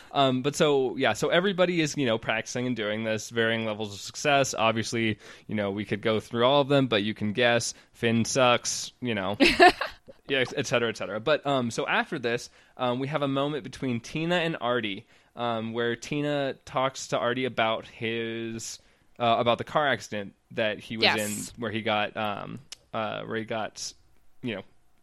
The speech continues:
Speaker 1: I'm trying to think of the word for it. Hurt.
Speaker 2: Injured?
Speaker 1: Yes,
Speaker 2: Uh,
Speaker 1: that. Injured.
Speaker 2: paralyzed?
Speaker 1: That's just, paralyzed. There we go. Um, which, so Artie, Artie is telling her this story about how he got in the car
Speaker 2: He,
Speaker 1: accident with his mom.
Speaker 2: he ends the scene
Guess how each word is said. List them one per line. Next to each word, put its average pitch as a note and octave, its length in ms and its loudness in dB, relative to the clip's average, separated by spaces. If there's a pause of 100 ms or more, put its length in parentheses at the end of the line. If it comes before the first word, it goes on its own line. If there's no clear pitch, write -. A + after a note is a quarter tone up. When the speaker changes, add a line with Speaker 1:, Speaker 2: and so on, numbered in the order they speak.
(680)
Speaker 1:
I'm - 520 -20
trying F3 180 2
to F3+ 60 4
think F3 80 2
of D3+ 40 0
the C3+ 80 2
word A#2+ 240 2
for G#2 200 -2
it. - 160 -8 (540)
Hurt. D3 280 4
Speaker 2:
Injured? C#4+ 460 2 (220)
Speaker 1:
Yes, C3 300 8
Speaker 2:
Uh, G3+ 160 8
Speaker 1:
that. B2 300 6
Injured. A3 220 8
Speaker 2:
paralyzed? C#4 400 6
Speaker 1:
That's C3 120 -2
just, D3 160 -4 (240)
paralyzed. B2 520 6
There B2 140 2
we A2+ 100 -2
go. G2 140 -6 (460)
Um, A#2 460 -2 (200)
which, C#3+ 280 0
so D3 220 2
Artie, D#3+ 380 2
Artie C#3+ 280 2
is B2+ 120 0
telling B2+ 280 0
her A#2+ 100 -2
this A#2 160 -4
story A2 400 -4
about G#2+ 300 -2
how A2 180 -2
he G#2+ 80 -4
got G#2+ 120 4
in D#4 80 8
the D#4 120 6
car D#4+ 80 6
Speaker 2:
He, D4+ 60 6
Speaker 1:
accident - 220 -4
with A#3 100 -12
his G3+ 100 -4
mom. D4 300 0
Speaker 2:
he C#4+ 120 6
ends F4+ 260 8
the E4 120 -2
scene D4 500 4